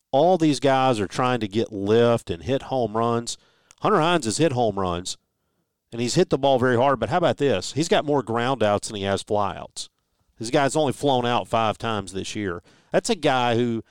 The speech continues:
I think Coach Polk compared him to Rafael Palmeiro, but I think right now, obviously a different build, but this is a guy who is just making good, solid contact,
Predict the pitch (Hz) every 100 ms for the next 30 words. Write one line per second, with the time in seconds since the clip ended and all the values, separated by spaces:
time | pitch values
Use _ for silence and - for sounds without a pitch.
0 | _ _ 143 202 175 - 127 - 123 160
1 | 170 107 117 113 107 98 104 117 117 104
2 | 104 110 98 92 143 120 90 113 107 135
3 | 123 123 113 101 107 139 175 92 98 _
4 | _ 147 156 143 - 123 101 131 - 95
5 | - 123 160 104 95 _ _ _ - 117
6 | 180 - 226 175 135 123 120 113 117 95
7 | 147 135 117 117 107 95 87 131 139 -
8 | - 131 117 104 90 - 104 101 95 90
9 | 87